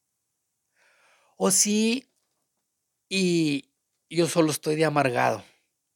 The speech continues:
Probablemente sí, las hamburguesas de McDonald's sean las mejores del mundo.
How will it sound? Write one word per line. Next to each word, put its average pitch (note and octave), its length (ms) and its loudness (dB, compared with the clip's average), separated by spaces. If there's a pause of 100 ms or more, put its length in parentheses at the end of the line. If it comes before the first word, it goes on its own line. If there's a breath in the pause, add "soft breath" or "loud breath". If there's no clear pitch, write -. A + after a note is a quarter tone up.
(100)
Probablemente G3 760 0
sí, G3 240 -6
las F3+ 220 -2
hamburguesas D#3+ 540 -6
de E3+ 100 -2
McDonald's D3 640 -8
sean C#3+ 280 -10
las D3 200 -12
mejores C3+ 500 -12
del A#2+ 160 -12
mundo. C3+ 500 -12